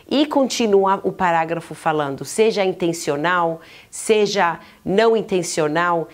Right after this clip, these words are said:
seja nessa vida, seja em uma outra encarnação, e assim por diante, detalha nesse parágrafo o perdão que a gente tá fazendo pra qualquer pessoa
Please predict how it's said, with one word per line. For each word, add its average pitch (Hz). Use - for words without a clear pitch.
seja 262
nessa 214
vida, 165
seja 196
em 175
uma 185
outra 214
encarnação, 160
e 302
assim 226
por 226
diante, 214
detalha 175
nesse 202
parágrafo 180
o 202
perdão 202
que -
a 214
gente 202
tá -
fazendo 175
pra 226
qualquer 294
pessoa 196